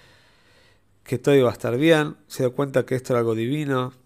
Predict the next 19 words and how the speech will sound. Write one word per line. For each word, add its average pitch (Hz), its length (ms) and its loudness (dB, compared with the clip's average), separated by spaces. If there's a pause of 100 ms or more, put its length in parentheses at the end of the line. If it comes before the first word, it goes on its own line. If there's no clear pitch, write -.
(200)
fue - 200 -6
a 139 40 0
hablar 147 220 2
con 127 180 -4
el 113 120 -6
Rebbe 139 340 0
y 123 60 -4
le 120 80 -4
dijo, 123 240 -6
"Rebbe, 151 460 2 (1200)
Rabino, 151 800 0 (800)
por 160 220 4
favor, 139 420 2
sacá 135 340 -2
la 143 140 2
maldición 131 720 -2
de 123 100 -6
mi 120 80 -6
molino. 127 500 -4